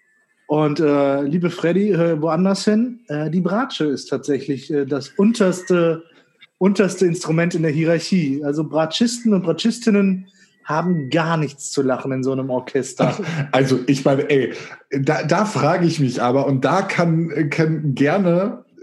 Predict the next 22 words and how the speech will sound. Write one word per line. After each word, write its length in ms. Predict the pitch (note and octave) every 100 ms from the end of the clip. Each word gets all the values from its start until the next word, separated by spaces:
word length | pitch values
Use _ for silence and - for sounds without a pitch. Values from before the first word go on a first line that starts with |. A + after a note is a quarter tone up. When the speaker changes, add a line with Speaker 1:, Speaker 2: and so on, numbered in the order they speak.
| -
Speaker 2:
die 540 | C#3+ C3 C#3+ D#3 D#3 C#3
Zuhörer 480 | - F3 D#3+ D3 C#3+
drauf 260 | C3+ C3+ C#3
antworten, 460 | F#3 G3+ A#2+ A#2+
wenn 140 | A#2+ A#2+
wir 140 | A#2+
Bratschen 560 | G#2+ A#2 C#3 C#3+ - C#3+
und 100 | C3
Bratschistinnen 800 | A#2 B2+ - E3 - D3 C3+ C3+
als, 720 | A#2+ B2 B2 - - - - -
äh, 240 | C3 B2+
Brat-, 440 | A#2+ G2+ A#2 B2+ B2
Bratschesten, 760 | F2+ G2+ G#2+ - C#3+ - E3+
Br-, 240 | C3+ C#3 B2+
Br-, 240 | G#2 G2 -
Bräter, 800 | G2+ F#2+ G#2+ D3 D#3 F#3 G3+ G3+ - D#3 -
äh, 60 | -
als 420 | C#3+ C#3+ C#3+ C#3+ C#3+ -
Speaker 1:
Bratschisti. 240 | B3 A#3
Speaker 2:
Zuhörer 320 | G#3 E3 B2+
haben. 440 | B2 B2+ C3 E3+ G#3 - _ _ _ _ _ -
Also, 420 | C3+ B2+ G2+